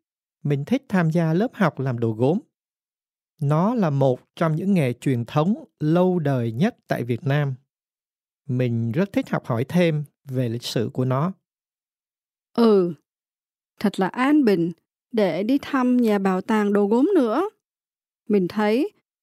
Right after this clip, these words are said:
Speaker 2: một bình hoa bằng gốm sứ rất đẹp, được trang trí với một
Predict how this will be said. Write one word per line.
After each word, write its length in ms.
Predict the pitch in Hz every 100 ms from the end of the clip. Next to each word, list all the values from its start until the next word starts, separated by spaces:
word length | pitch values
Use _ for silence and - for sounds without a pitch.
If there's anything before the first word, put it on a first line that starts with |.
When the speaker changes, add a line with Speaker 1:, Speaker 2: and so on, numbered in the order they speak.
| -
Speaker 2:
một 100 | 208
bình 180 | 208 202
hoa 320 | - 302 294
bằng 220 | 240 190
gốm 200 | 185 233
sứ 260 | 339 233 262
rất 240 | 311 554
đẹp, 280 | 247 220 202 _ _ _ _ _ _ -
được 280 | 202 175 -
trang 240 | 226 226
trí 380 | - 214 226 339 -
với 260 | 196 208
một 80 | 320